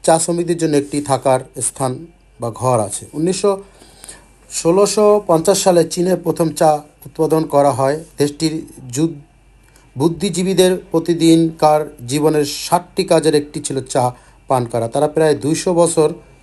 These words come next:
পরে আঠারোশো চুয়ান্ন সালে ভারতীয় উপমহাদেশ সিলেটের প্রথম চা বাগান শুরু হয়। চায়ের অভ্যস্ত হয়ে পড়ে ব্রিটিশ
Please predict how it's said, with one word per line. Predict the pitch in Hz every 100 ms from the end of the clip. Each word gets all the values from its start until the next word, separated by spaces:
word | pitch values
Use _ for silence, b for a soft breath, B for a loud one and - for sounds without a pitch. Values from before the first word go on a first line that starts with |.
| b b b _
পরে | - 151 143 151 -
আঠারোশো | 180 165 160
চুয়ান্ন | 165 160 165
সালে | 165 143
ভারতীয় | 120 127 165 165 170
উপমহাদেশ | 160 156 151 156 151
সিলেটের | 160 160 156
প্রথম | 139 - 170 202 170
চা | - 160 151
বাগান | 147 139 143 147 - b b b b
শুরু | - 180 180
হয়। | 143 113
চায়ের | - 165 175
অভ্যস্ত | 165 156 147 175 165 - -
হয়ে | 190 165 170
পড়ে | 165 147 147
ব্রিটিশ | 143 147 160 151